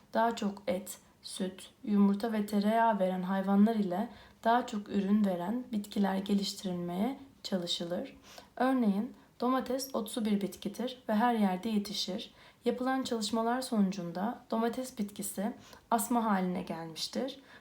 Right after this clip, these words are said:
Bu sayede bir domates ağacından yüzlerce kilo domates elde edilebilir. Melezleme en önemli ıslah çalışmalarından biridir.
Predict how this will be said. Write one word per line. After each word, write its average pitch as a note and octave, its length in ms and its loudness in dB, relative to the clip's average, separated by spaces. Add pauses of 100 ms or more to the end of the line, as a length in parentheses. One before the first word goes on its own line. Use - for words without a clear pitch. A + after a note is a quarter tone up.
(140)
Bu C#4 80 -6
sayede G#3+ 760 0
bir C4 160 0
domates G#3 380 2
ağacından F#3 720 -2
yüzlerce A3+ 640 2
kilo G#3 400 -4 (100)
domates A3 600 2
elde F#3+ 340 0
edilebilir. G3 680 -2 (1800)
Melezleme A3+ 760 4 (100)
en B3+ 120 2
önemli G3+ 360 2
ıslah A3+ 360 0
çalışmalarından F#3+ 920 0
biridir. G#3+ 580 0